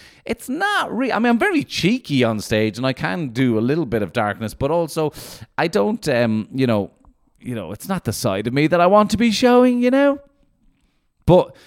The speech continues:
when an audience is in that mood, that's what they want. They want confrontation, so it's kind of frustrating, to be honest with you.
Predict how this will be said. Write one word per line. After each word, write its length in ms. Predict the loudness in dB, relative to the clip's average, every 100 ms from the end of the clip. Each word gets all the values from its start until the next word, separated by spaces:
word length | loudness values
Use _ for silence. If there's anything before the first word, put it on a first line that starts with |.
| -20 _ _ 0
when 160 | 2
an 80 | 4
audience 320 | 4 4 2
is 120 | -2
in 120 | -2 0
that 180 | 0
mood, 380 | 2 6 6 6
that's 240 | 4 2 0
what 100 | 2
they 160 | 2
want. 380 | 2 0 0 -2
They 100 | 0
want 320 | 2 0 -2
confrontation, 720 | -4 -4 -4 -4 -2 -2 -4
so 180 | -4 -2
it's 120 | -2
kind 340 | -6 -6 -4 -6
of 60 |
frustrating, 580 | -8 -10 -2 0 0 -2
to 80 | -6
be 80 | -6
honest 240 | -4 -6
with 100 | -8
you. 120 | -10